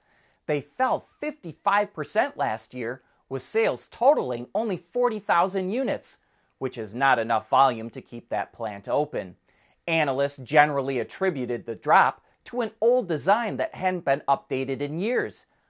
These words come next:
But we think something else is going on here, and it's called the Bronco Sport.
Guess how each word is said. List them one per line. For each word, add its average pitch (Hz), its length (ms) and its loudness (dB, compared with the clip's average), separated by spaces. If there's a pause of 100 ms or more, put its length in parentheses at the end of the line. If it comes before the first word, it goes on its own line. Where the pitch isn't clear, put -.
(200)
But 135 300 -8
we 277 160 -6
think 202 300 -6
something 220 560 0
else 262 240 4
is 175 140 -2
going 143 300 -2
on 131 200 -2
here, 180 320 -2 (320)
and 143 160 -4
it's - 160 -8
called 247 480 4
the 170 80 4
Bronco 185 580 0
Sport. 220 720 2